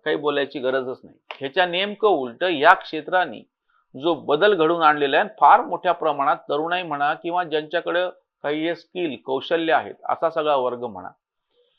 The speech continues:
या सगळ्यांनी ह्याचा, तंत्रज्ञानाचा वापर करून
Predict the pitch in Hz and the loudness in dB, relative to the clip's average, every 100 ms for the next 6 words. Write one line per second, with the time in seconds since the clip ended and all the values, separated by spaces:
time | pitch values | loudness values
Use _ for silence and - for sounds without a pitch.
0 | _ _ _ - 156 160 156 156 190 196 | _ _ _ 6 8 8 4 6 6 6
1 | 202 226 226 165 147 190 196 156 151 190 | 0 -2 -4 -4 2 4 4 2 2 0
2 | 190 180 180 175 190 180 160 156 180 160 | 0 0 0 0 2 4 4 4 -2 -2
3 | 165 196 | -4 -4